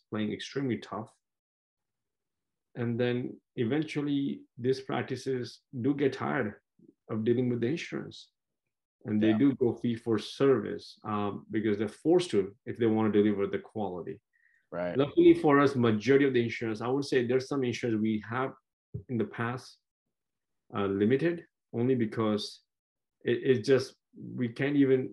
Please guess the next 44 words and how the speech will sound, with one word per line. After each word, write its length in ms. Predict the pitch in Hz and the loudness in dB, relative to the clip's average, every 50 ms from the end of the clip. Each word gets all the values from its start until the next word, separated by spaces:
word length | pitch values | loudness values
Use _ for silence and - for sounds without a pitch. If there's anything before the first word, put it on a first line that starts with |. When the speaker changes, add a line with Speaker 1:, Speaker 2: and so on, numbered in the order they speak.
| - 123 | -6 -2
Speaker 1:
they, 220 | 120 123 123 - | 0 0 0 0
they, 160 | 127 127 127 | 0 2 2
they 280 | 123 135 139 139 131 123 | 2 2 2 2 2 2
can't 220 | 123 131 135 135 | 2 0 0 0
even 180 | 139 139 135 127 | 2 2 0 0
pay 180 | 123 127 123 120 | 0 0 -2 0
the 100 | 113 110 | 0 0
minimum 640 | 107 107 107 120 135 160 170 156 131 107 95 - _ _ _ _ _ _ | 0 2 2 2 2 2 2 2 0 -2 -6 -10 _ _ _ _ _ _
for 100 | - 117 | -6 -4
what 260 | 110 107 107 113 107 107 | -2 0 0 -2 -2 -2
we 180 | 107 117 123 | 0 0 2
wanna 340 | 123 117 110 110 107 107 101 | 2 2 0 0 0 -2 -2
do, 340 | 98 104 113 107 104 - - _ _ _ _ _ _ | -2 -2 -4 -4 -4 -6 -12 _ _ _ _ _ _
for 100 | - 107 | -4 -2
what 260 | 104 107 113 117 - | 0 0 0 0 0
we 80 | 120 117 | -2 -2
Speaker 2:
Yeah. 100 | 113 110 | -2 0
Speaker 1:
pay 260 | - 110 107 104 104 - | 0 -2 -2 -2 -4 -4
our 180 | 98 98 98 95 | -4 -2 -4 -4
staff 480 | - - - - 117 113 107 107 - | -6 -10 -10 -6 -4 -4 -4 -4 -6
and 160 | 117 110 95 | -8 -10 -8
team 180 | - - 117 110 | -4 -4 -2 -2
members. 420 | 104 92 90 92 92 87 85 - - _ _ _ _ _ _ _ _ _ _ _ _ _ _ _ _ _ _ - | -2 -2 -4 -8 -12 -12 -14 -16 -18 _ _ _ _ _ _ _ _ _ _ _ _ _ _ _ _ _ _ -6
And 200 | 110 110 107 98 | -4 -4 -2 -2
how 140 | 113 127 143 | -2 -2 -2
do 60 | 147 | 0
you 220 | 151 147 147 143 | 0 0 0 0
even 580 | 135 131 127 120 123 120 117 117 113 117 - - _ _ _ | 0 0 0 0 0 0 -2 -2 -4 -6 -8 -12 _ _ _
work 360 | - 107 107 127 139 135 135 | -6 -2 0 0 0 0 0
with 120 | 135 127 113 | 0 0 0
those 160 | 113 110 101 110 | 0 0 0 0
insurance 480 | 110 107 101 - - 98 92 87 - | -2 -2 -4 -6 -8 -8 -8 -8 -8
if 100 | 104 95 | -8 -4
they 280 | 95 107 107 107 104 107 - _ _ _ _ - | -2 0 0 0 -2 -4 -12 _ _ _ _ -10
want 420 | 120 107 104 101 101 110 110 107 | -6 -6 -4 -4 -2 -2 -2 -2
to 80 | - 104 | -2 -2
just 280 | 98 98 98 - - | -2 -2 -4 -6 -8
keep 260 | - - 120 120 117 - | -8 -6 -6 -6 -6 -4
lowering 460 | 110 107 107 104 101 104 101 101 98 | 0 2 4 4 4 4 2 0 -2
the 80 | 98 - | -6 -8
fees 340 | - - - 110 107 104 | -8 -4 -2 -2 -2 -2
and 100 | 104 95 | -4 -4
not 220 | 95 98 98 98 104 | -4 -6 -6 -4 -4
even 320 | 104 98 98 98 98 - | -4 -4 -4 -6 -8 -10